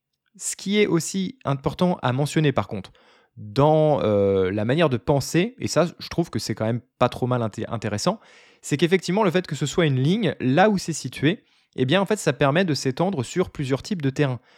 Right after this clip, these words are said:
Donc en fait vous aurez accès, euh, aux montagnes, au désert. Bon, qui a envie d'aller dans le désert, j'en sais rien, hein. Faut savoir qu'il fait quand même jusqu'à cinquante-cinq degrés Celsius dans le désert, donc, euh, c'est pas terrible. Mais en tout cas vous avez les montagnes et vous avez la mer aussi. Donc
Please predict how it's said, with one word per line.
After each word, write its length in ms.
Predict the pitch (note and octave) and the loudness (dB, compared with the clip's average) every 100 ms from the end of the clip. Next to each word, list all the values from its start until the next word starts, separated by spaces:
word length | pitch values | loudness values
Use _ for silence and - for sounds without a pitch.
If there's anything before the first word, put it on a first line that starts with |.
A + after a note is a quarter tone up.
| _ - | _ -8
Donc 120 | A2+ | -4
en 60 | B2 | 0
fait 180 | F#3 D#3+ | 0 0
vous 200 | A#2+ C3 | 0 4
aurez 200 | D3+ E3 | 4 4
accès, 560 | C3+ C3+ - D#3 D3 - _ _ - | 0 -4 -4 -2 -2 -6 _ _ -6
euh, 160 | G2 - | -4 -2
aux 100 | B2 | -2
montagnes, 680 | A#2 A2+ - D#3+ E3+ E3+ C#3 | -2 -4 2 4 4 2 0
au 120 | B2 | 0
désert. 380 | A#2 A#2 D3 A#2 | 2 2 2 2
Bon, 180 | F#2+ F#2+ _ - - | -2 -10 _ -18 -16
qui 140 | - | -6
a 60 | B2 | -4
envie 140 | A#2 | -2
d'aller 180 | A#2 A#2 | 0 0
dans 100 | A#2 | 0
le 40 | A2+ | 0
désert, 220 | A#2+ G#2+ | 0 0
j'en 140 | G#2 | -2
sais 160 | G2+ A#2+ | -2 0
rien, 200 | C#3+ D3 | 0 0
hein. 80 | D3 | -2
Faut 120 | A#2 | -4
savoir 320 | A#2 B2 B2+ | -2 0 -2
qu'il 140 | A#2+ | -6
fait 160 | - B2+ | -4 -4
quand 120 | C3 | 0
même 280 | C3 C#3 A2+ | 0 0 -2
jusqu'à 400 | G#2 A2 - B2 | -4 -8 -2 -2
cinquante-cinq 680 | - C#3 C3+ C3 - C#3 B2 | -2 -4 -4 -6 -4 -4 -2
degrés 220 | A#2+ B2+ | 0 0
Celsius 400 | - C3 - F#3 | 0 -2 0 0
dans 80 | E3 | 0
le 60 | |
désert, 320 | D#3 D3+ F3 E3 - - - - | 0 2 0 -2 -14 -20 -20 -10
donc, 280 | A2+ A2+ - | -6 -4 2
euh, 220 | A2+ G#2+ | 4 4
c'est 160 | G#2 G#2+ | 4 -2
pas 120 | A2 | -4
terrible. 340 | A2+ D#3 G3 - | -2 0 0 -2
Mais 200 | C#3 D#3+ | 2 2
en 60 | |
tout 100 | C3+ | 2
cas 100 | - | 0
vous 140 | D#3 C3 | 0 2
avez 140 | B2+ | 2
les 80 | A2+ | 2
montagnes 380 | A2 A2+ F#3 F#3+ | -2 2 2 2
et 80 | B2+ | -4
vous 160 | B2 | -2
avez 160 | B2 E3 | 0 2
la 160 | D#3 C#3 | 2 4
mer 280 | C#3+ B2+ | 4 4
aussi. 220 | A2 - G2+ | 2 -4 -8
Donc 220 | G#2 | -8